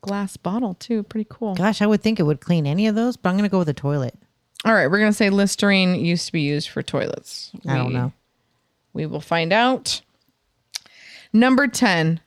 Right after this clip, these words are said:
Speaker 1: these household items all rack up germs. Rank them in order from,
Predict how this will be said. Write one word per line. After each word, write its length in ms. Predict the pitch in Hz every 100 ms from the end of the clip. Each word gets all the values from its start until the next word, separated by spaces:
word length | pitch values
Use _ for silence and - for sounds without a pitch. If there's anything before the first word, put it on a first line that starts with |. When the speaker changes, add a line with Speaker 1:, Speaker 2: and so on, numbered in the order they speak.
| -
Speaker 1:
these 260 | 233 320
household 400 | 359 320 330 330
items 380 | - 214 208 208
all 280 | - 202 233
rack 300 | 262 240 233
up 200 | 233 180
germs. 500 | 196 185 151 147 165 -
Rank 440 | 175 196 226 311
them 140 | - 330
in 100 | 277
order 380 | 208 208 202 202
from, 380 | - 196 180